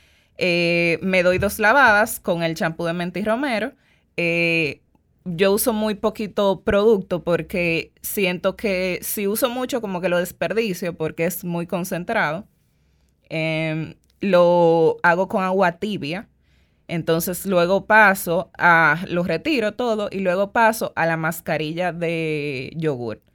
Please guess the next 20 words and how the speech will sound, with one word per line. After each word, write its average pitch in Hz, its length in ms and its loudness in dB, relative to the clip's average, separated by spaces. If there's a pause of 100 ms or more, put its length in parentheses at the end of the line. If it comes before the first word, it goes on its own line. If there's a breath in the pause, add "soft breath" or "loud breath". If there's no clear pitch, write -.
(520)
Em, 165 640 -2
lo 170 220 2
cojo 190 300 0
con 190 300 0
un, 185 720 -2
se 202 200 0
puede 190 180 4
hacer 226 220 2
con 214 100 0
una 208 180 0
cucharita, 196 640 -2
pero 170 140 0
yo 160 140 -2
lo 175 80 0
que 208 100 -4
tengo 185 260 -4
es 190 120 -6
como 170 220 -4
un 214 100 -6
peine. 208 440 -4